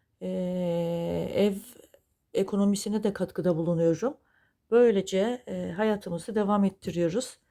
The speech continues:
Eğer kanalımı, örgülerimi beğendiyseniz kaydetmeyi unutmayın ve örgü sever arkadaşlarınızla paylaşmayı unutmayın.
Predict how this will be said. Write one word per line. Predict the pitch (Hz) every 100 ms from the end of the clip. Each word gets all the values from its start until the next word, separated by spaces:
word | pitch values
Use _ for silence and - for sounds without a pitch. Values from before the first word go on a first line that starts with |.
| _ _ _ _ -
Eğer | 220 240 247
kanalımı, | 254 220 214 202 196 185 185 208 _
örgülerimi | 190 196 185 196 185 180 190 196
beğendiyseniz | 190 185 180 202 208 - 160 175 -
kaydetmeyi | - 214 220 208 208 175 175 -
unutmayın | 180 190 - 156 151 160 - _ _ _ _
ve | 202
örgü | 208 220 208
sever | - 226 226
arkadaşlarınızla | 202 196 196 196 - 190 190 185 185
paylaşmayı | - 180 185 - 185 190
unutmayın. | 196 180 180 165 160 214